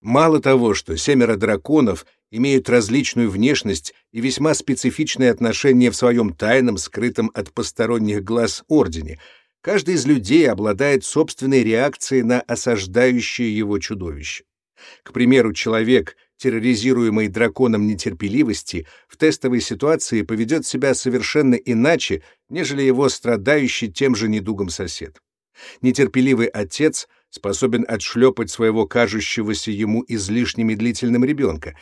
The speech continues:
Другой, не менее несдержанный родитель может проявить к своим детям большую доброту, зато по отношению к самому себе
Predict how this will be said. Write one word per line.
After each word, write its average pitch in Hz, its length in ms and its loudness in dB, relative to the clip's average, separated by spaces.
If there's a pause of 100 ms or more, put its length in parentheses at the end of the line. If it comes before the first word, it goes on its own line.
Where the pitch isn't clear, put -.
(300)
Другой, 135 440 2
не 98 160 -2
менее 113 300 0
несдержанный 107 800 0
родитель 101 500 -4 (240)
может 196 300 0
проявить 143 420 0
к - 60 -16
своим 131 320 2
детям 147 360 -2
большую 117 540 0
доброту, 87 480 -10 (280)
зато 110 300 -4
по 113 140 -2
отношению 107 600 -2
к - 60 -12
самому 113 420 0
себе 104 480 0